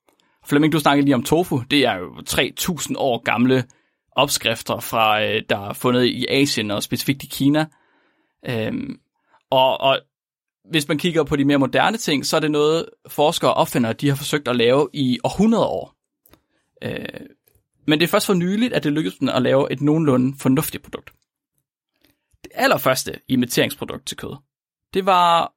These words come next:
altså pænt sagt, rimelig ringe. Eller, det var måske ikke, det var måske ikke dårlig mad. Altså, det kunne, det kunne godt være, at det var okay at spise,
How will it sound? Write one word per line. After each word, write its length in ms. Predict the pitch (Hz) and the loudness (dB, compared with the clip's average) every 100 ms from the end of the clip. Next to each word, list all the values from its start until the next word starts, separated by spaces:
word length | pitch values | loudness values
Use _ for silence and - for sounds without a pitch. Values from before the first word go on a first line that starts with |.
| _ _ _ _ - | _ _ _ _ -18
altså 140 | - | -16
pænt 320 | - 214 214 | -4 0 0
sagt, 360 | - 110 - - _ _ _ _ - | -2 -4 -6 -12 _ _ _ _ -10
rimelig 460 | 135 165 156 127 | -2 2 2 2
ringe. 220 | 98 - - _ _ _ _ _ _ _ _ 160 | -2 -10 -16 _ _ _ _ _ _ _ _ -6
Eller, 320 | 147 170 156 - - 151 | 0 2 2 -2 -4 2
det 80 | |
var 60 | 185 | 4
måske 260 | 190 170 247 | 2 0 -2
ikke, 140 | 240 | -2
det 80 | - | 0
var 60 | 214 | 0
måske 140 | 208 | 0
ikke 120 | 233 - | -2 2
dårlig 240 | 196 220 | 2 4
mad. 240 | 139 185 240 _ _ _ _ - | 4 2 -2 _ _ _ _ -6
Altså, 200 | 151 143 131 | -2 0 0
det 140 | 156 | -2
kunne, 220 | - 160 | -2 -4
det 100 | 143 | -2
kunne 60 | 139 | 0
godt 140 | 160 | 2
være, 80 | 147 | 2
at 40 | 120 | 0
det 80 | |
var 80 | 110 | -2
okay 240 | 87 139 123 | -4 -2 -4
at 60 | |
spise, 500 | - - 175 - 143 | -6 -6 -6 -6 -8